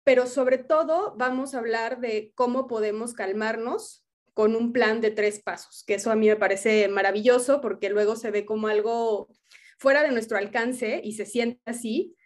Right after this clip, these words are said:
pero vamos a entender cómo podemos, eh, pues,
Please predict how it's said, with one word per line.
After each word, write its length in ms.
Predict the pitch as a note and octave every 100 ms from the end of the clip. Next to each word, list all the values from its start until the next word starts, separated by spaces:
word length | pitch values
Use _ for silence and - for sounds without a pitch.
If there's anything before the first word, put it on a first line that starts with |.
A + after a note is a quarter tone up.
| _ _
pero 180 | A3+ A3+
vamos 340 | A#3+ A#3+ B3+
a 140 | B3+ G#3+
entender 680 | G#3 G#3 G#3 G#3 G#3 A3 A#3
cómo 260 | - G#3+ G#3
podemos, 680 | G#3 F#3+ G3 G3+ G3 - -
eh, 440 | - - - - - _
pues, 460 | A3 G#3 - -